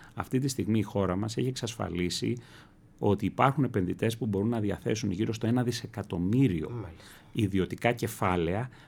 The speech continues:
Speaker 1: μόνο σε επίπεδο έρευνας.
Speaker 2: Μάλιστα.
Speaker 1: Και τίποτα να μην γίνει, να μου επιτρέψετε, ακόμα και στο χειρότερο ενδεχόμενο, ήδη αυτή τη στιγμή η, το Εθνικό Αρχείο Υδρογονανθράκων διε-, έχουμε μία τράπεζα πληροφοριών,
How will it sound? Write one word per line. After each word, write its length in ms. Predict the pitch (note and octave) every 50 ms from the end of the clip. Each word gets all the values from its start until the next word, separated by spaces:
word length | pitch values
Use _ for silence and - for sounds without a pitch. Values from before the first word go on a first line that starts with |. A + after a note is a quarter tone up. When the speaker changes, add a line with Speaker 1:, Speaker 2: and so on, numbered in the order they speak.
| - -
Speaker 1:
μόνο 540 | B2 A2 G2 G#2 A2+ C3 C#3 C#3+ D3+ D3+ C#3+
σε 180 | - - B2
επίπεδο 640 | G#2 G2+ - - C3 C3+ C3+ C#3+ C#3+ C3+ C#3 C3 - -
έρευνας. 640 | - A2+ G#2 E2+ D#2 - - - - - - - - - - - -
Speaker 2:
Μάλιστα. 300 | G#2+ - - - - -
Speaker 1:
Και 320 | - - A#2 G#2+ G#3 - - - - - - - - - - - -
τίποτα 360 | - G3+ G#3+ - E3+ C#3 B2+
να 80 | G#2+ G2+
μην 140 | F#2 F2 E2
γίνει, 400 | F2 F#2 F#2+ G#2+ B2+ D3+ D3+ - -
να 100 | - G2
μου 100 | F#2 F#2
επιτρέψετε, 460 | E2+ - - - G2 G#2+ - - A2+
ακόμα 220 | A2+ B2 B2+ B2+ B2
και 100 | B2+ -
στο 120 | - -
χειρότερο 400 | A2 - C#3+ E3 F3 C#3 B2 G2+
ενδεχόμενο, 680 | F#2 E2 F2+ F2 - F2 E2+ F2+ G2 A#2+ D3 E3+ E3+ - - - - - - -
ήδη 300 | - F3+ F#3+ E3 A2+ G#2
αυτή 200 | F#2 - - B2
τη 80 | G#2 G2+
στιγμή 500 | - G2+ E2+ F#2 G2+ A2 C3 D#3 E3+ - - - - - - - - -
η, 680 | - - G2+ G2+ F#2+ F2+ F2+ F2+ F2 E2+ D#2+ E2 D#2 -
το 100 | - G#2+
Εθνικό 340 | F2+ - G2 F2+ - D#3 D3
Αρχείο 420 | C3 A2+ - - C3 A#2 G#2 F#2
Υδρογονανθράκων 1000 | F2+ E2+ F#2 F2 E2 D#2+ F2 E2+ D#2 - - F2+ F2+ F#2+ - - D#3 D#3+ E3 D#3+ - - - - -
διε-, 240 | B2+ A2+ A2 - C3
έχουμε 220 | C3 C#3 C#3 B2
μία 280 | A2+ A#2 C3 C#3 B2+ A2+
τράπεζα 360 | B2 B2+ C3 E3 C3+ A#2+ A2+
πληροφοριών, 760 | A2 G#2+ G2 F#2 - - F#2+ E2 E2+ F2 F#2 G#2 B2+ D3+